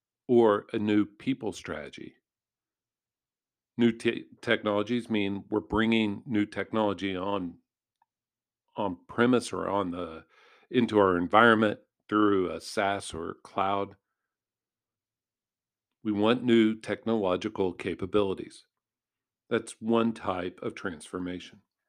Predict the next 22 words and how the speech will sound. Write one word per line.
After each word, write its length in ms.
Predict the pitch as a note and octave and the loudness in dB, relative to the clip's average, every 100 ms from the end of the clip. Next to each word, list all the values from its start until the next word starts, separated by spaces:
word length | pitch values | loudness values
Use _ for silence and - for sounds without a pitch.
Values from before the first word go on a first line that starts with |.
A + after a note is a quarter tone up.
| _ _ | _ _
The 160 | A2+ A2 | 0 4
other 300 | C3+ D3 G#2 | 4 4 4
is 320 | G2 F2+ - _ _ _ _ _ _ _ _ _ _ | 4 0 -4 _ _ _ _ _ _ _ _ _ _
we 80 | A#2 | 6
have 120 | A#2 | 6
a 40 | G#2 | 6
new 180 | G#2 E2+ | 2 0
people 400 | - D#3+ - F#2+ | -2 -4 -4 -6
strategy, 540 | - F#2 F#2 G2+ A2 | -2 0 0 -2 -4
and 100 | G2 | 0
now 240 | G#2+ G#2 | 2 4
we 140 | G#2 G#2 | 4 2
want 320 | G2+ G#2 G#2+ | 2 0 -2
to 200 | - E2+ | -6 -4
either 340 | F#2+ G#2 F2+ - | -4 -4 -6 0
outsource 600 | A2 A2+ - A2 G#2+ - | 0 0 -2 -2 -2 -8
or 20 | |
bring 360 | - G#2 A2 F#2+ - _ _ _ _ _ _ | -8 -4 -2 -4 -12 _ _ _ _ _ _
workloads, 720 | A2+ B2 B2 A2+ A2 A2+ A#2 - _ _ G2 | 0 0 0 2 2 2 -2 -14 _ _ -10
meaning 260 | F#2+ F#2 | -8 -8
people 420 | F2 - A2+ G#2 | -8 -6 -4 -4
loads, 380 | F#2+ G2 G2 F2+ | -2 -2 -2 -6